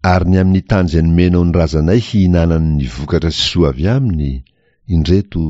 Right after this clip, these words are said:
andevo eto izahay. Ary mahavokatra be izy, kanefa ho an'ireo mpanjaka izay notendrenao hanapaka anay noho ny fahotana ihany izany.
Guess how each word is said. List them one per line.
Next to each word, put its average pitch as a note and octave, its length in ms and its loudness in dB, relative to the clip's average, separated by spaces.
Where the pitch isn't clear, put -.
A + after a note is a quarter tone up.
andevo D#2+ 540 2
eto F#2+ 240 0
izahay. D2 440 -2
Ary G#2 160 0
mahavokatra G2 600 0
be G2+ 240 -2
izy, - 340 -14
kanefa A#2+ 440 2
ho G#2 140 2
an'ireo F#2 320 2
mpanjaka F#2 580 -2
izay D#2+ 180 -2
notendrenao D2+ 600 0
hanapaka D#2+ 560 -2
anay F2 240 0
noho E2 160 0
ny C#2+ 80 -2
fahotana C#2+ 520 -2
ihany F#2 360 0
izany. F2 320 -2